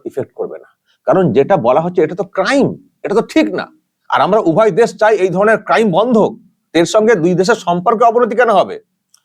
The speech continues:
সম্পর্ক ভালো বলে কি আমরা সব অবৈধ কাজকর্মকে সাপোর্ট করার জন্য বলবো, তদবির করবো, "না গো, পাঠাও না"? এটা, এটা আমরা করতে পারি না। আমরা ফ্রেশ,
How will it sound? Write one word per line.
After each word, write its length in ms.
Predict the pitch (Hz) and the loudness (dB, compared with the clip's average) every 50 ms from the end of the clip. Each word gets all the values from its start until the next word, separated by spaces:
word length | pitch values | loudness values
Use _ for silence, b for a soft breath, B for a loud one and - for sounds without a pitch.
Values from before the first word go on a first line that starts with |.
| _ _ _ | _ _ _
সম্পর্ক 520 | - - 135 139 147 - 190 190 196 240 | -4 -2 -2 0 0 0 0 2 2 0
ভালো 260 | 170 - 139 156 175 | 0 2 0 0 2
বলে 180 | 180 220 220 214 | 2 0 0 0
কি 100 | 226 233 | 2 2
আমরা 220 | 190 175 190 190 | 0 0 0 -2
সব 160 | 180 226 208 160 | -2 0 0 2
অবৈধ 280 | 151 165 185 190 175 | 2 2 2 2 2
কাজকর্মকে 600 | 143 - 160 160 151 - 185 190 190 202 208 220 | 2 2 0 0 0 -2 -4 -2 -2 0 0 -2
সাপোর্ট 320 | 180 - 151 151 185 - - | 0 0 -2 -4 -4 -2 -2
করার 180 | 208 208 180 | 0 0 2
জন্য 160 | 190 214 220 | 0 0 2
বলবো, 420 | 190 160 175 175 180 302 311 254 - _ _ _ _ - | 2 2 2 2 4 2 2 0 0 _ _ _ _ -2
তদবির 320 | 170 151 135 156 233 240 | 0 0 2 2 2 2
করবো, 280 | - 302 320 302 277 214 | 2 2 2 2 0 0
"না 140 | 165 165 170 | 0 0 0
গো, 120 | 202 233 | 0 0
পাঠাও 340 | 220 - 143 - 220 262 285 | 0 -2 0 2 2 2 2
না"? 160 | 294 254 - - _ _ _ _ | 2 0 -2 -4 _ _ _ _
এটা, 160 | 147 156 - - | -6 -6 -4 -2
এটা 140 | 180 214 | -2 0
আমরা 120 | 214 220 214 | 0 0 0
করতে 260 | 214 214 190 - 214 | 0 0 -2 0 0
পারি 160 | 247 254 226 | 0 0 0
না। 60 | 190 | 2
আমরা 140 | 180 202 - | 2 0 0
ফ্রেশ, 420 | - - - 240 254 247 254 - | 0 0 0 2 2 2 0 -4